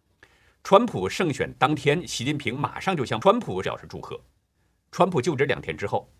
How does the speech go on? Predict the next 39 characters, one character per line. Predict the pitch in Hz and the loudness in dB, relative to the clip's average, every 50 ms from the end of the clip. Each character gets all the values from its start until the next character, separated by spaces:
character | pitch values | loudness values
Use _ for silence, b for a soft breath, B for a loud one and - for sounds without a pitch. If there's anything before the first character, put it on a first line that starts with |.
| _ _ - | _ _ -10
习 | - - 135 | -6 -4 -2
近 | 165 196 185 | -2 -2 -2
平 | - 147 156 156 | -2 -4 -4 -4
又 | 175 220 208 - | -2 0 0 0
给 | - - 78 69 | 0 -2 -4 -4
川 | - - - 113 139 | -4 -2 -4 -4 -4
普 | - - 71 67 | -6 -10 -10 -10
发 | - - - - 78 90 | -10 -6 -4 -4 -4 -4
去 | - - - | -4 -6 -8
了 | - - | -8 -8
贺 | - - - 73 | -6 -4 -4 0
电。 | 92 104 - - _ _ _ _ _ _ _ _ _ _ _ _ _ b b b b b b | -2 -2 -2 -4 _ _ _ _ _ _ _ _ _ _ _ _ _ b b b b b b
可 | b 156 156 | b 4 6
是 | 240 | 6
我 | 247 156 | 6 6
们 | 123 | 4
看 | 131 - 190 | 4 0 0
到 | 156 131 - - - _ | 0 0 -2 -4 -2 _
拜 | - 226 202 156 113 | 6 6 6 6 4
登 | 92 139 185 214 | 2 0 0 0
上 | - - 233 175 135 | 0 2 2 2 4
任 | 147 165 - - | 4 2 2 2
两 | - - - - - | -2 -4 -4 -4 -4
周 | - 90 104 | -6 -6 -6
了， | 117 - - _ _ _ _ _ _ _ _ _ _ _ _ _ _ - | -6 -6 -10 _ _ _ _ _ _ _ _ _ _ _ _ _ _ -6
他 | - - 160 | 0 0 2
和 | 185 185 | 4 2
习 | 170 - 127 | 2 0 -2
近 | 131 170 151 | -6 -6 -6
平 | 135 135 131 | -6 -6 -4
之 | 135 139 | -2 -2
间 | 131 135 123 | 0 0 0
的 | 123 123 | 0 0
这 | 127 123 | -2 -2
种 | 87 82 73 - | -4 -6 -10 -8
直 | - 101 120 | -6 -4 -4
接 | 127 139 139 | -2 0 -2
互 | 135 - - 143 107 | -2 -2 -4 -6 -4
动 | - 139 - | -4 -6 -8